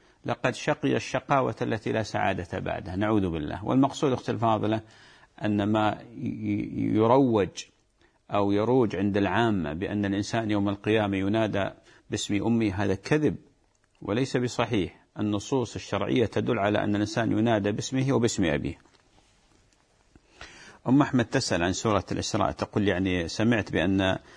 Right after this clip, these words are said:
لها اسم آخر، آه، سورة، آه، إسرائيل، هل هذا الكلام صحيح؟" أختي، آه، أم أحمد، بارك الله فيك، الجواب نعم. بالنسبة لسورة ال-، الإسراء،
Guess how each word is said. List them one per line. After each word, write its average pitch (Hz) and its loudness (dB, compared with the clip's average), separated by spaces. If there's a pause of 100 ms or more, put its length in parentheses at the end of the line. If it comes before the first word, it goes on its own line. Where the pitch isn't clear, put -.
(240)
لها 107 2
اسم 95 -2
آخر، 101 0
آه، 80 0
سورة، 101 -2 (100)
آه، 82 -2
إسرائيل، 95 0 (340)
هل 123 -2
هذا 113 2
الكلام 92 -2
صحيح؟" 113 -2 (500)
أختي، 110 0
آه، 95 -2
أم 107 0
أحمد، 95 -4
بارك 104 0
الله 95 -2
فيك، - -4
الجواب 110 0
نعم. 76 -4 (480)
بالنسبة 101 -4
لسورة 98 -4 (120)
ال-، 82 -2
الإسراء، - -2